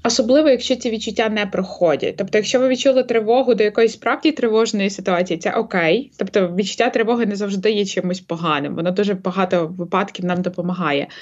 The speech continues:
Але якщо воно не проходить, ви йдете на роботу з таким неясним відчуттям всередині, з таким тривожним, пригніченим і так далі, скоріш за все, там щось відбувається і вами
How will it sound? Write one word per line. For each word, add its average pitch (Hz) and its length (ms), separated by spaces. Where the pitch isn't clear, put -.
Але 208 140
якщо 214 240
воно 254 200
не 240 140
проходить, 226 580
ви 196 120
йдете 214 300
на 214 160
роботу 214 360
з 196 60
таким 190 560
неясним 202 640
відчуттям 202 480
всередині, 220 600
з 185 140
таким 190 260
тривожним, 190 580
пригніченим 185 640
і 165 40
так 175 140
далі, 226 340
скоріш 226 340
за 233 100
все, 208 320
там 185 140
щось 185 220
відбувається 180 640
і - 120
вами 175 340